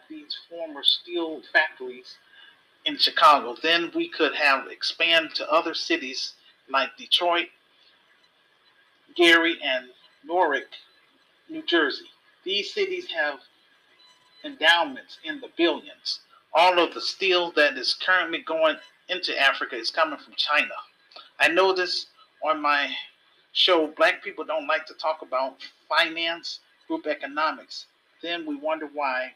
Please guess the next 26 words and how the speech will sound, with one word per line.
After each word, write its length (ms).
we're 180
not 320
making 360
any 220
real 260
progress 520
in 120
America. 440
What 180
I 120
have 180
been 160
saying 480
to 160
my 240
group 200
members, 640
we 140
have 220
to 180
create 260
something 480
equivalent 480
to 180
the 120
Halliburton, 680